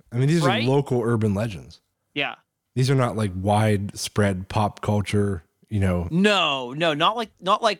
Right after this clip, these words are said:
Speaker 2: the, the ones that, not like some of the things that I found. This is, this must be very local too. Have you ever been,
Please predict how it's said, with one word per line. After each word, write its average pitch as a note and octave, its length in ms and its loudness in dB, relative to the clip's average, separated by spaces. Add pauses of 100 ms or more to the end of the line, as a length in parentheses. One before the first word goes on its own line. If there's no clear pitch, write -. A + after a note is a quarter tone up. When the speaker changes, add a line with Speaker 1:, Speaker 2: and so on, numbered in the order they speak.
Speaker 2:
the, D3 300 0
the D3 120 -4
ones C#3+ 520 -4
that, C3 160 -12 (120)
not C#3 160 -8
like C#3+ 120 -10
some D3+ 200 -8
of B2+ 60 -6
the A#2+ 260 -8
things D3 320 -6
that A#2+ 100 -6
I B2+ 180 0
found. A2 360 -12
This D#3 180 -10
is, A#2+ 140 -14
this E3+ 220 -8
must E3+ 200 -10
be B2 100 -14
very B2+ 380 -10
local B2 360 -10
too. B2 200 -12
Have A#2+ 100 -10
you E3 80 -2
ever D3+ 100 -6
been, D#3+ 220 -8